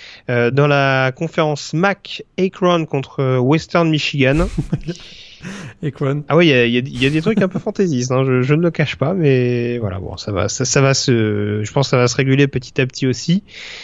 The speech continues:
Speaker 1: Euh, dans la conférence Mountain West, on a toujours San Diego State contre Colorado State.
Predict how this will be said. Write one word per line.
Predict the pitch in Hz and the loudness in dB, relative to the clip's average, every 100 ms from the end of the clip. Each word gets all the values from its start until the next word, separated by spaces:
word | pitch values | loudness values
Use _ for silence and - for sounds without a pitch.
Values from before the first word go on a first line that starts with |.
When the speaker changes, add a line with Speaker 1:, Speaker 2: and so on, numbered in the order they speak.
| - | -4
Speaker 1:
Euh, | 120 | 0
dans | 123 | 4
la | 151 | 2
conférence | 151 175 180 170 160 | 2 0 2 0 0
Mountain | 180 170 180 | -4 0 0
West, | 170 165 147 - | 2 2 0 -8
on | 131 139 | -4 -2
a | 151 | -2
toujours | - 156 | -2 -4
San | - 151 | -2 -2
Diego | 143 143 143 | 0 0 -2
State | - 151 143 | 0 0 0
contre | 131 127 | -6 -4
Colorado | 135 127 117 120 | -2 0 0 -4
State. | - 147 160 - | -2 0 0 -2